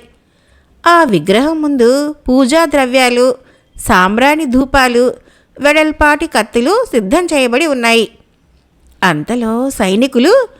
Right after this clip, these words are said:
బలికి సిద్ధం చేయబడిన మనుషుల్ని పెడరెక్కలు విరిచికట్టి అక్కడికి తీసుకువచ్చారు. ఆ తర్వాత కన్యామణులు రంగురంగుల వస్త్రాలు ధరించి ఆ ప్రదేశానికి చేరుకున్నారు. మాంత్రికురాలు తల తిప్పి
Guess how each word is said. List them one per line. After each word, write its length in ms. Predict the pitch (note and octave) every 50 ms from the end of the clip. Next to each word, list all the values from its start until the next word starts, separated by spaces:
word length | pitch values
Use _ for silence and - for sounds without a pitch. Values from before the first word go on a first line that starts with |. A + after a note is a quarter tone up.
| _ _ _ - -
బలికి 380 | F#3+ A3 A3+ B3+ C#4 - D4+
సిద్ధం 380 | - - A#3+ G3 F3 C4 D#4 D#4+
చేయబడిన 640 | - D4 C4+ C4+ B3 B3 A#3 A#3 A3+ G#3+ G#3+ G#3+ G#3 - - - - -
మనుషుల్ని 580 | G#3 G3+ G#3 B3 C#4+ - D4+ B3 A#3 B3 E4 B4+ C#5+ C5 - - - - - _ _ _ -
పెడరెక్కలు 500 | A#3+ A3 A3+ C4 D#4 D#4+ D#4+ - - E4
విరిచికట్టి 760 | E4 D4 B3+ A3+ A3+ - E4 - C#4 A3+ A3+ - E4+ G#4+ C#5 C#5 - -
అక్కడికి 340 | - E4 - E4 D#4+ D#4 D#4+
తీసుకువచ్చారు. 840 | - C#4 C#4 C#4+ - - G4 F#4 D#4 C4 - - A#3+ A3+ A3 G3+ - - - - - - - - - - - - - - _ - E4+
ఆ 140 | E4 E4 D#4+
తర్వాత 920 | D#4+ D#4+ G#3+ F3 E3 F#3+ B3 C#4+ D#4 D4+ D4+ A#3 A3 A3+ B3 C4+ C#4+ D4 - _ -
కన్యామణులు 840 | G#3 F#3 F3+ G3 A3 B3+ D4+ D#4+ D4+ D4 C#4 B3+ B3+ B3 C4+ C#4 - - - - _ _ _ _ _ -
రంగురంగుల 680 | G3 G#3 A3 A3+ A#3 C#4+ D4 C#4 A#3+ A3+ A3+ B3+ E4 F4
వస్త్రాలు 540 | D4+ A#3 F#3 - - - B3+ C#4+ D#4 E4 D4+
ధరించి 560 | A#3 G#3+ G3+ G#3 G#3+ G3+ - E4+ G#4 C#5+ D#5 - _ _ -
ఆ 120 | F#4+ F4+ E4
ప్రదేశానికి 840 | - A#3+ G#3 G3 B3 D#4 D#4+ - D4+ C4 A#3 C#4 - G4 - D#4+
చేరుకున్నారు. 560 | D4 C#4+ C4+ - B3+ A#3 A3+ A3 G#3+ G#3 - - - - _ _ _ _ _ _ _ _ _ _ _ _ _ - -
మాంత్రికురాలు 1040 | F3 D#3+ D3 E3 D#3 - F#3 G3 - C#4+ C#4+ C4+ B3 A#3 G#3 G#3 A#3 B3+ C4 C4 B3+
తల 260 | - - F3 F3+ G3
తిప్పి 420 | A#3 - D4 C4+ - D#4+ F4+ A4